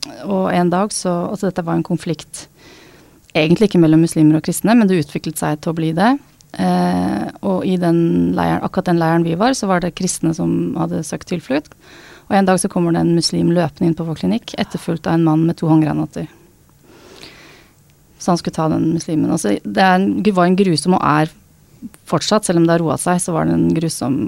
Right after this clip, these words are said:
grusom krig, eh, hvor, eh, det gikk ut på å drepe hverandre gjensidig, altså kristne mot muslimer og vice versa, på verst mulig måte. Så denne mannen kom løpende inn på vår klinikk med to, eh, håndgranater, og,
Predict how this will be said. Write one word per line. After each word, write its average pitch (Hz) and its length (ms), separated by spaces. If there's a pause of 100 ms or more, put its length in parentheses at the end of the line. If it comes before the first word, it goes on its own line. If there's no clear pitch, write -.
(260)
grusom 165 320
krig, 202 320
eh, 165 460 (100)
hvor, 175 160
eh, 165 380 (420)
det 175 140
gikk 156 160
ut - 80
på 160 100
å 156 80
drepe 156 240
hverandre 151 360 (440)
gjensidig, 160 460 (180)
altså 160 300 (420)
kristne 180 300
mot 160 180
muslimer 165 380
og 170 80
vice - 180
versa, 180 300 (500)
på - 80
verst 185 240
mulig 175 160
måte. 175 300 (500)
Så - 160
denne 220 80
mannen 202 180
kom 220 140
løpende 202 320
inn 175 80
på 185 80
vår 175 160
klinikk 214 300
med 208 100
to, 185 100 (380)
eh, 185 480
håndgranater, 185 720
og, 190 640